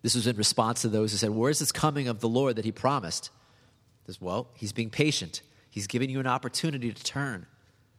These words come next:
to turn to him." He doesn't want anyone to perish.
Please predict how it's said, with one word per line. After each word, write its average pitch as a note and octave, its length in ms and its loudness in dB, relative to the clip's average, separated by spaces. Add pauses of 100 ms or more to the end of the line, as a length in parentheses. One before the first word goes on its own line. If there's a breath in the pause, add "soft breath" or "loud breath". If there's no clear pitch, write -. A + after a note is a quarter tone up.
(300)
to A2+ 100 -10
turn D3 340 -2
to A2+ 60 2
him." F2 280 -8 (1000)
He A2 80 -8
doesn't A#2+ 180 0
want A#2+ 160 2
anyone B2 280 -2
to F2 60 -6
perish. - 480 -10